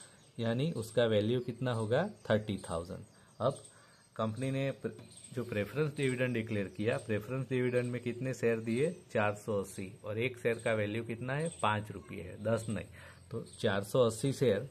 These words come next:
और एक share का value पाँच रुपये, तो उसके हिसाब से चौबीस सौ रुपया हो जाएगा। तो इन दोनों का total मिला के तीस हज़ार और चौबीस सौ, दोनों का total मिला के हो रहा है बत्तीस हज़ार चार सौ। उसके बाद preference share capital,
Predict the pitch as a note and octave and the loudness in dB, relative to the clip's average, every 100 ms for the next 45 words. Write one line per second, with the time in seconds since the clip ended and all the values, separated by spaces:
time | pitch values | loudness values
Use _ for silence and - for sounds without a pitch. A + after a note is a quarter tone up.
0 | - - - - - - A2+ G#2+ B2+ C#3 | -14 -20 -20 -20 -20 -10 -8 -2 0 0
1 | - B2 A#2 A#2+ A2+ A2 A#2+ A#2+ A2 A2 | 4 4 6 4 6 6 4 4 4 4
2 | A2 G#2+ G2+ G#2+ B2 - G#2+ - B2 A2+ | 2 -4 -2 -2 -2 -2 -2 -2 -2 0
3 | A2+ A2+ - B2 A#2+ G#2 G2 A2 - G#2+ | 2 0 0 -6 2 4 4 0 2 0
4 | G#2 G#2 A#2+ - G2 - - E2+ E2+ - | 0 0 0 0 -6 -4 -6 -6 -8 -10
5 | - - - - A2 B2 A#2+ B2+ B2+ A#2 | -18 -20 -12 -2 0 2 2 2 2 2
6 | G#2+ G#2+ C#3 C#3+ B2+ B2 A2+ A2 G#2 A#2 | 0 4 6 6 6 4 4 2 0 -2
7 | B2+ C#3 B2 C3+ A#2+ A#2 A2+ G#2 A#2 - | -2 0 2 4 4 2 2 2 0 -4
8 | G2 F#2+ A2 A2 A2+ A2 A2 G#2 G#2 A#2+ | -6 -2 -2 -2 -2 -2 -2 -6 -2 -2
9 | A2+ G#2+ G#2 G2+ G#2 G#2 G2+ G2+ A2+ B2 | 0 0 -2 -4 -6 -6 -2 0 0 0
10 | G2+ - G#2+ - F#2 A#2 D#3+ - - E2+ | -4 -2 -6 -6 -2 0 0 -4 -6 -6
11 | - - - - - - - - A2+ A2 | -8 -18 -20 -20 -20 -20 -20 -16 -14 -8
12 | A#2 A#2 B2 - A2+ A2 C3+ C3+ B2+ A2+ | -2 -2 -2 2 2 4 0 2 2 2
13 | A2 F#2+ G2+ A#2 D3+ | 0 0 -2 -2 -2